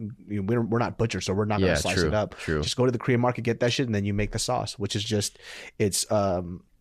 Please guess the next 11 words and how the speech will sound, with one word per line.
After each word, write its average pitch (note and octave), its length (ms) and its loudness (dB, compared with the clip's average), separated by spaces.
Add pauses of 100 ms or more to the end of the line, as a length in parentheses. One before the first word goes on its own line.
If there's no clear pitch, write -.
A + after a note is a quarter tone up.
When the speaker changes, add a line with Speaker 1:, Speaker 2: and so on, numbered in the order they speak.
(800)
Speaker 1:
dashi, B2 540 4
Speaker 2:
Mm-hmm. A2 140 0
Speaker 1:
sugar, B2 680 2
Speaker 2:
Mm-hmm. F#2+ 240 0 (160)
Speaker 1:
mirin, A#2+ 420 2 (920)
uh, G2 280 2
soy A#2+ 220 0
sauce, B2+ 500 2 (320)
and G2+ 180 -2
that's A2 140 -2
it. - 180 -4